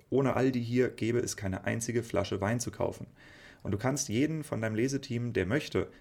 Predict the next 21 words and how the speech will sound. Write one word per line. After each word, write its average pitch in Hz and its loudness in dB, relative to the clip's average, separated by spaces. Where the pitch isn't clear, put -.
sich - 0
einzeln 110 -2
vorstellen 123 -2
lassen, 90 -2
mit - -4
Namen 117 0
und 95 0
vielleicht - -2
die - -4
Freunde 131 2
oder 120 4
die 113 -2
Familie 135 0
grüßen 101 0
lassen 87 0
oder 131 6
sogar 120 4
seine 123 0
Geschichte - 0
erzählen. 90 2
Warum 127 2